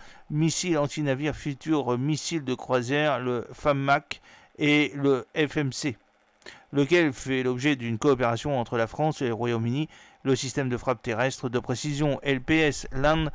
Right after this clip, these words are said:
Precision Strike, ou encore le Spear Cap trois,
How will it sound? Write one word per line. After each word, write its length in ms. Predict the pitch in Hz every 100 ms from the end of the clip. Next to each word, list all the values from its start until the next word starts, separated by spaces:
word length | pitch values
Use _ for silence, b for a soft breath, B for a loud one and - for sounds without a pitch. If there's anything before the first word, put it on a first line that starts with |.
| B B - -
Precision 460 | 156 - 139 147
Strike, 580 | 135 - 170 127 - - - -
ou 340 | 143 135 135
encore 520 | 139 127 123 139 139 B B B -
le 240 | 135 131
Spear 480 | 120 - 165 156 135
Cap 260 | 151 131 -
trois, 480 | - 147 135 175